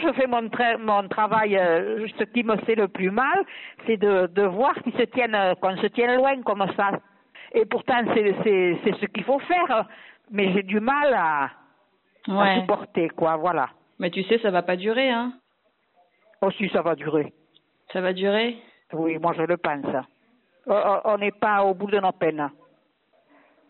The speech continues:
Speaker 1: Qu'est-ce que veux-tu ? Et si on doit l'attraper, on l'attrapera, et puis, et puis voilà, et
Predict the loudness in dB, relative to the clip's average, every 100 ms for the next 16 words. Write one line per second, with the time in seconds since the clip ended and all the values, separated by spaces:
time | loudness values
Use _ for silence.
0 | _ _ _ -4 -4 -2 -2 -2 -4 0
1 | 0 2 0 0 0 0 0 -2 0 2
2 | 2 0 -2 -2 -2 0 2 2 0 -2
3 | -2 -2 -2 -2 0 2 2 2 0